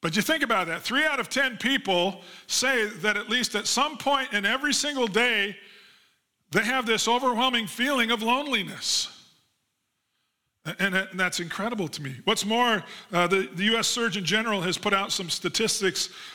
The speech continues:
that are kind of shocking. Uh, they say, uh, that loneliness or a lack of connection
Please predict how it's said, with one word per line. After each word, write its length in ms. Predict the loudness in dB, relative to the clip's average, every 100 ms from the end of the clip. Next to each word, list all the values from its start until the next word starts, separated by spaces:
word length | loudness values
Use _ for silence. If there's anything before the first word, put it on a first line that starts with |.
| -12
that 200 | 0 2
are 120 | 2 0
kind 240 | 0 0
of 80 | 2
shocking. 600 | 0 0 0 -2 -4 -6 -14 -20 -20 -20 -20 -20 _
Uh, 420 | 0 2 4 0 -4
they 240 | -2 0
say, 440 | 0 0 2 2 -2 -12 -16 0
uh, 340 | 2 2 0
that 200 | -2 0
loneliness 580 | 2 2 2 2 2 2
or 160 | 2 2
a 60 |
lack 340 | 4 2 2 -2
of 120 | -4
connection 680 | -2 0 0 0 -4 -6